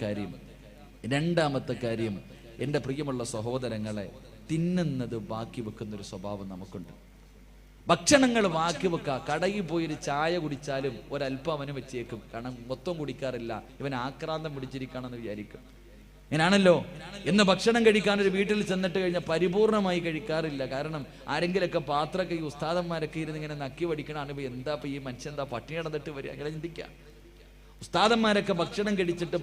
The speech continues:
പാത്രമൊക്കെ ഇങ്ങനെ നക്കി വടിക്കാറുണ്ട്, ഇങ്ങനെ തുടയ്ക്കാറുണ്ട്, കയ്യുറിഞ്ചാറുണ്ട്. ഇതൊക്കെ കാണുമ്പോൾ അവർ വിചാരിക്കും ഇയാൾ പട്ടിണി കിടന്നിട്ട് വരിക. എന്നല്ല, എൻ്റെ പ്രിയമുള്ള സഹോദരങ്ങളെ,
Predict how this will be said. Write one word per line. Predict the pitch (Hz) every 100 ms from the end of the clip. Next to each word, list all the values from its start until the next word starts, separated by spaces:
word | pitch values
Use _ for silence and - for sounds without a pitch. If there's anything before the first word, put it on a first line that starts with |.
| 147
പാത്രമൊക്കെ | 151 165 196 170 170
ഇങ്ങനെ | 165 151 143
നക്കി | - 180 160
വടിക്കാറുണ്ട്, | 147 165 165 151 143
ഇങ്ങനെ | 143 139 135
തുടയ്ക്കാറുണ്ട്, | 131 131 160 170 151 139 139
കയ്യുറിഞ്ചാറുണ്ട്. | 131 175 180 160 139 135 139 131 113 - - -
ഇതൊക്കെ | 170 180 147
കാണുമ്പോൾ | 139 156 165 151
അവർ | 156
വിചാരിക്കും | 147 143 147 147
ഇയാൾ | 143 143 127
പട്ടിണി | 127 147 170
കിടന്നിട്ട് | 143 139 143 131
വരിക. | 131 117 123
എന്നല്ല, | 147 143 135 151 147 117 - - - - - - -
എൻ്റെ | 110 139
പ്രിയമുള്ള | 151 160 151 139 135
സഹോദരങ്ങളെ, | 127 143 147 139 131 123